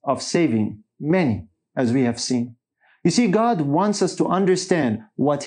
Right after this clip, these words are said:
he has done for us in order to save us. He wants us to see his goodness and to be led to repentance.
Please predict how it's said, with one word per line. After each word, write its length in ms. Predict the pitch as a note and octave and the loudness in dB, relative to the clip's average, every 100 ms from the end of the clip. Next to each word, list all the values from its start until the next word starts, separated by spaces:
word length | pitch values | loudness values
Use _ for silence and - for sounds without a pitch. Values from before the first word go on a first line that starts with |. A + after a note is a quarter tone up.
| - | -2
he 320 | A3+ A#3+ A#3 | 2 4 4
has 400 | - D3 A#2 A2 | 2 0 0 -2
done 500 | A#2+ D#3+ B2 G#2 G#2 - | 0 0 0 -2 -4 -2
for 240 | A#2+ B2 E3+ | -2 0 -2
us 360 | D#3 - - - - | -2 -6 -14 -14 -2
in 120 | C3+ | 0
order 240 | D3+ D3 | 2 0
to 140 | B2+ B2 | -2 -2
save 320 | - A2 - | 0 0 -2
us. 300 | - - - _ _ _ _ | -8 -16 -20 _ _ _ _
He 100 | - | 0
wants 320 | G3+ B3 C#4 D#3+ | 2 0 -2 -4
us 140 | - | -2
to 100 | D#3 | -2
see 280 | - G3 F3 | 0 2 2
his 200 | E3+ C#3+ | 2 0
goodness 720 | C#3 F3+ C#3+ A2+ F2+ - - _ _ _ | 2 2 2 -2 -2 -8 -16 _ _ _
and 200 | D3+ D3+ | -2 0
to 100 | E3+ | 2
be 180 | D3 D#3+ | 2 4
led 460 | D#3+ D3+ A#2 G2 - - - | 4 2 0 -4 -14 -20 -6
to 140 | C#3 | 0
repentance. 800 | B2+ B2+ B2+ G#2 - A2+ A2+ - | 2 2 0 -2 -4 -6 -8 -14